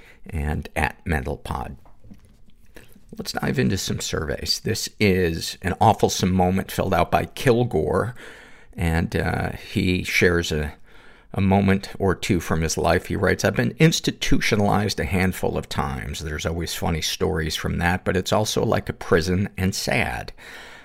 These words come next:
Maybe we should call it that. Maybe we should call, instead of the psych ward, we should call it sad prison. Uh, he writes, "We did karaoke and I sang Wrecking Ball with all my effort in front of some people that were barely functional."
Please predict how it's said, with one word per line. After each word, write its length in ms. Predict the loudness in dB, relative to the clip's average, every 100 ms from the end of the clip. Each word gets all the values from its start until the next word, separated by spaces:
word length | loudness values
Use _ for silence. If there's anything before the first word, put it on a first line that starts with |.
| -20 -20 -8 0
Maybe 240 | 4 4
we 140 | 4 2
should 220 | 0 2
call 200 | 2 4
it 100 | 4
that. 160 | 2 4
Maybe 260 | 4 4
we 160 | 4 2
should 200 | 0 0
call, 220 | 2 2
instead 320 | 0 0 2
of 80 | 2
the 80 | 2
psych 300 | 0 0 0
ward, 300 | -2 -2 -2
we 40 |
should 160 | -4 -4
call 220 | -2 -2
it 100 | -2
sad 440 | 0 2 2 0 -2
prison. 340 | -2 -2 -8 -12 -18 -20 -20 -20 -12 -6
Uh, 340 | -4 -2 -4 -6
he 160 | 0 4
writes, 300 | 6 6 2
"We 80 | 4
did 240 | 4 4
karaoke 760 | 4 6 10 10 10 6 2 4
and 120 | 4
I 100 | 4
sang 380 | 4 2 4 2
Wrecking 540 | 4 4 4 2 2
Ball 460 | 4 2 2 0 0
with 120 | 2
all 200 | 4 6
my 240 | 6 4 2
effort 360 | 0 0 -2 -2 -4
in 60 |
front 240 | 0 2 2
of 80 |
some 160 | 0 -2
people 400 | 0 -2 -2 -4
that 160 | -4 -4
were 100 | -6
barely 540 | 0 2 2 0 -2
functional." 760 | -4 -6 -4 -4 -4 -6 -8